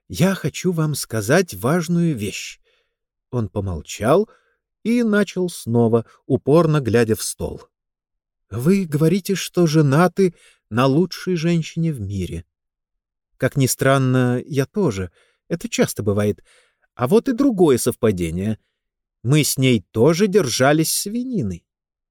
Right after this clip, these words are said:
Когда я встретил её, она разводила свиней во дворе деревенского кабачка,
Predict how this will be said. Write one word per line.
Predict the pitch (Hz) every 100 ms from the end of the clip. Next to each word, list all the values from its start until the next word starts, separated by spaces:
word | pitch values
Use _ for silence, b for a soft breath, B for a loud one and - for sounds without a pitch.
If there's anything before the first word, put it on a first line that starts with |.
| _ _
Когда | 139 131 160
я | 151
встретил | 143 - 147 139 165 185
её, | 220 247 262 233 _ -
она | 131 131 170
разводила | 160 127 123 120 156
свиней | 127 - 110 90 123
во | 147
дворе | 147 113 120
деревенского | 139 147 151 165 - 180 190
кабачка, | 214 226 226 - - 104